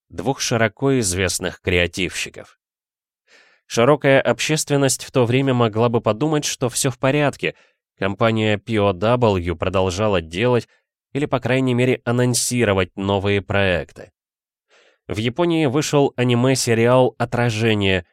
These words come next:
The Reflection, в работе над которым участвовал Стэн.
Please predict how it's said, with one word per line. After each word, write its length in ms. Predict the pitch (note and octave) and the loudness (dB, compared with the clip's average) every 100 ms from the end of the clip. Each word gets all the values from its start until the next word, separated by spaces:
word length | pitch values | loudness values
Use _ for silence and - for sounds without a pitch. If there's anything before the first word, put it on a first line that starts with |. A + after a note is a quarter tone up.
| _ _ _ | _ _ _
The 260 | F2 G#2 A2+ | -4 0 -2
Reflection, 600 | G#2+ A#2+ F#2+ - F2+ D#2+ _ _ _ _ | 0 0 0 0 -4 -4 _ _ _ _
в 120 | F2+ | -2
работе 340 | F#2+ G#2+ G2+ | 0 0 0
над 200 | G2 F#2+ | -2 -2
которым 400 | - - A#2+ A#2 | -2 0 0 0
участвовал 640 | A2+ - F2+ - F#2 F#2 | 0 0 -2 0 0 0
Стэн. 480 | F#2+ - - E2+ C2 | 0 -2 -2 -4 -4